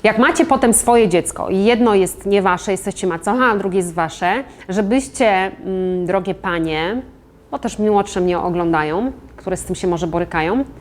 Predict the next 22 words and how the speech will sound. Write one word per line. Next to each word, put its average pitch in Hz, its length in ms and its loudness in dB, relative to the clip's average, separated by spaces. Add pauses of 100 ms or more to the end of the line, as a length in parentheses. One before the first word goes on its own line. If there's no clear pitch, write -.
(320)
żebyście 220 300 4
pamiętały, 262 520 4
że 226 100 2
ten 226 220 0
ojciec 240 380 0
tych 190 180 -4
dzieci, 175 380 -2
a 160 120 0
wasz 175 220 -4
facet, 185 440 -2 (560)
tak - 160 -4
samo 220 220 0
kocha 160 260 -10
te 156 120 -8
dzieci. - 320 -16 (380)
Nie 214 220 4
kocha 220 460 0 (260)
waszego 185 400 0
mniej, 180 380 -2 (600)
bo 165 120 -2
jest 165 180 -2
mama 165 480 2